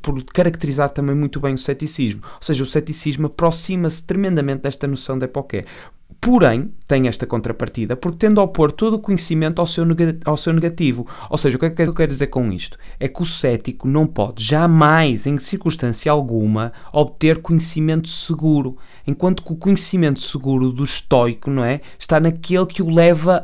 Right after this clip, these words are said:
ao lugar próprio, que é a natureza e a felicidade. Portanto, para o cético, se, eh, perce-, para,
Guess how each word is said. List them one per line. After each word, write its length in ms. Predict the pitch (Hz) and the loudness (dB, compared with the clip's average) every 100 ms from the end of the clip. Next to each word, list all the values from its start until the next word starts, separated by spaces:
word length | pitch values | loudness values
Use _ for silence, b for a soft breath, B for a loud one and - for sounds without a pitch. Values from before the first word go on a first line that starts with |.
| - | 2
ao 160 | 170 | 4
lugar 340 | 170 165 170 165 | 4 4 4 2
próprio, 640 | - 165 156 156 165 165 165 | 2 4 4 2 0 -2 0
que 140 | 170 | 4
é 180 | 165 - | 4 4
a 80 | 156 | 4
natureza 920 | 156 170 165 165 156 151 151 151 160 - | 6 6 4 4 4 4 2 0 -2 0
e 160 | 160 | 2
a 60 | 151 | 2
felicidade. 720 | - 151 - 151 143 131 117 - B B B | 0 -4 -2 -2 0 0 -2 -8 B B B
Portanto, 520 | - 180 147 - - - - - | 0 4 4 2 -8 -12 -12 4
para 320 | 202 180 139 | 6 8 6
o 100 | 127 | 2
cético, 720 | 135 - 113 104 123 - 131 127 B B | -2 -2 -2 -2 -6 -8 -8 -8 B B
se, 180 | - - | -10 -2
eh, 380 | 131 120 113 - - | 0 0 -2 -6 -6
perce-, 240 | - - 117 117 | -4 -4 -6 -10
para, 340 | - - 117 | -4 -2 -2